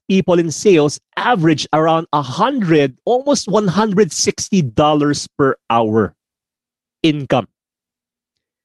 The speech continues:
They're not the introverts, they're not the extroverts, they're called the ambiverts. Ambiverts mean you know when to become an introvert or an extrovert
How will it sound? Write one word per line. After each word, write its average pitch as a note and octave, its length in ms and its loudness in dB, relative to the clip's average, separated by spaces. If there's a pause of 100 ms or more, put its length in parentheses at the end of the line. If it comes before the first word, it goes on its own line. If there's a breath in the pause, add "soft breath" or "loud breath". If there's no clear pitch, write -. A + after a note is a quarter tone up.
(120)
They're A#2+ 140 0
not F3 260 0
the - 80 -2
introverts, F3+ 640 0
they're B2 200 2
not D3 240 -2
the - 160 -6
extroverts, B2 640 -4
they're C#3+ 160 2
called A#2+ 340 0
the B2 140 -4 (220)
ambiverts. C#3+ 960 -2 (760)
Ambiverts A3+ 680 -2
mean D#3+ 300 -2
you G3+ 220 2
know G3 220 2
when F#3 440 2
to A#3 80 2
become F3+ 340 -2
an F3 160 0
introvert C3 680 0 (160)
or F#3+ 320 4
an C#3+ 180 -2
extrovert A2+ 680 0